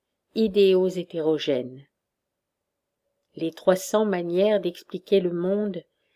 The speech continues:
les mille et une nuances du christianisme, les deux douzaines de positivisme,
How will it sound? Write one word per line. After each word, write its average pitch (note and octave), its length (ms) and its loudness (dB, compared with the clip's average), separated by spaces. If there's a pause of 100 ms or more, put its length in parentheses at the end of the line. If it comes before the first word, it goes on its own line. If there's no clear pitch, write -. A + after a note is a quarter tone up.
(220)
les F#3+ 220 4
mille A3 420 0
et F#3+ 120 2
une G3+ 400 -2
nuances G3 600 -2
du F3+ 120 -12
christianisme, F3+ 1120 -6 (800)
les F3+ 160 0
deux G3+ 220 2
douzaines G#3 640 -2
de F#3 100 -8
positivisme, E3+ 1200 -6